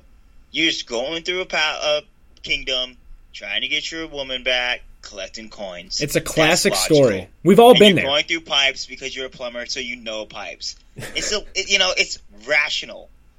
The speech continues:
Speaker 1: All this Bandicoot nonsense, I can't follow this.
Speaker 2: <laughs>
Speaker 1: Buy this nonsense.
Speaker 2: I don't wanna have to
Speaker 1: Get outta here.
Speaker 2: pick up a bestiary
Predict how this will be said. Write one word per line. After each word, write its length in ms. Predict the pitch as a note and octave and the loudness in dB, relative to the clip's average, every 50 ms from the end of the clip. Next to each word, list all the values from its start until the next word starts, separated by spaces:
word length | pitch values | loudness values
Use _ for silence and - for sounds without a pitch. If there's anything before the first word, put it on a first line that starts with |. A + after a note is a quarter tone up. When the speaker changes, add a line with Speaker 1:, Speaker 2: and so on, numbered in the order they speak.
| - - | -20 -14
Speaker 1:
All 160 | - C3+ D3+ D#3+ | -10 -8 -8 -8
this 200 | F3 D#3 - - | -8 -10 -16 -12
Bandicoot 600 | - - B2 B2+ C3+ C#3 C#3 - - B2+ A#2 G#2+ G#2+ | -6 -2 -2 -2 -2 -2 -6 -12 -14 -16 -16 -16 -14
nonsense, 680 | G#2+ G#2 G#2 F#2+ G2+ G#2 G#2+ G#2 - C3 - - - | -12 -10 -8 -8 -8 -6 -6 -4 -4 -4 -6 -8 -8
I 40 | - | -10
can't 220 | - - - - - - - | -10 -10 -10 -10 -12 -12 -10
follow 300 | - G2+ F2 F2 F2 F2 | -10 -8 -8 -8 -12 -12
this. 380 | F2 F2+ F#2+ A2 - - - - - - - - - - | -12 -12 -12 -10 -10 -12 -12 -12 -12 -10 -10 -8 -8 -8
Speaker 2:
<laughs> 300 | - - - - A#4+ - - B3 - - - | -8 -10 -10 -10 -6 -2 -2 -2 -2 -2 -4
Speaker 1:
Buy 400 | C4 D3+ B2+ G2 F#2 - - - | -4 -2 -2 -2 -4 -4 -6 -8
this 280 | - F#2 - - - - | -12 -16 -14 -14 -14 -12
nonsense. 680 | G#2+ G2 G2 G#2 - - - G#2 A2+ A#2+ - - - - - | -12 -12 -12 -12 -12 -12 -10 -10 -10 -10 -10 -12 -10 0 6
Speaker 2:
I 80 | B3 C4 | 8 10
don't 120 | C#4+ D#4+ | 10 10
wanna 160 | F4 G4 F4+ A3+ | 12 10 10 10
have 160 | G#3+ C#4 C4+ | 10 10 8
to 60 | - | 8
Speaker 1:
Get 40 | B3 | 6
outta 100 | - - | 4 4
here. 100 | - - | 6 8
Speaker 2:
pick 220 | - A#3 - - | 10 10 10 10
up 140 | A#3+ G#3+ E3 | 8 8 6
a 60 | D#3+ C#3 | 6 6
bestiary 800 | - - D#3+ F3+ F3 - - E3 C#3 C3 B2+ A#2+ A#2 A2+ A2 | 6 6 6 6 6 4 4 4 6 6 6 6 6 4 2